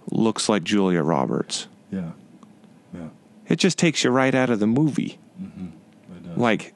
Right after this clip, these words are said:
Speaker 1: I can't for-, forgive any of the s-, of the sins because there's no,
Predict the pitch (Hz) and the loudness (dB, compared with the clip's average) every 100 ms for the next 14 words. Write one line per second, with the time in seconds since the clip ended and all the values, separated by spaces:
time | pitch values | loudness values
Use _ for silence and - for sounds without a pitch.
0 | _ - 120 120 170 113 - 135 120 - | _ -4 -4 0 0 0 -2 0 0 0
1 | - - 113 135 139 87 - - - 156 | -4 -2 2 2 2 0 -8 -6 2 4
2 | 170 156 143 123 117 - 160 - - - | 4 4 2 0 -2 -4 -6 -10 -10 -20
3 | - - _ - 120 117 - 139 107 92 | -20 -20 _ -2 0 0 2 2 2 0
4 | - - 110 107 107 123 135 | -2 0 0 2 0 2 0